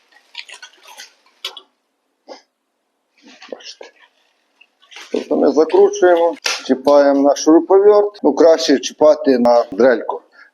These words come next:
Дрелька має більше оборотів, чим більше оборотів, тим краще воно чистить. Ще, що я забув сказати, е, сама різьба обмотана скотчем, щоб метал не бився до стінки бума-,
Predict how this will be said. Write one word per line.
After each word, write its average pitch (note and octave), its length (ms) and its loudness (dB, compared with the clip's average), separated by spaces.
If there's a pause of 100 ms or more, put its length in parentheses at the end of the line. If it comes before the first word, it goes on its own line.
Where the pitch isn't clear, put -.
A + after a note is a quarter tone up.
Дрелька B2+ 320 0
має B2+ 260 2
більше B2 360 -2
оборотів, B2+ 560 2
чим G#2 180 -6
більше G#2+ 260 -2
оборотів, D3 440 2
тим B2+ 120 -4
краще B2 340 -2
воно A#2+ 160 2
чистить. - 360 -4
Ще, B2+ 260 0
що C3 140 0
я A#2+ 80 2 (160)
забув A#2 440 -2
сказати, B2 640 0
е, A2 360 2
сама B2+ 360 0
різьба A2+ 280 0
обмотана A2+ 840 0
скотчем, - 560 -4
щоб G2 260 -8
метал A#2 400 0
не A2 80 -6
бився G#2+ 380 0
до G2+ 220 0
стінки - 580 -4
бума-, F2 460 -6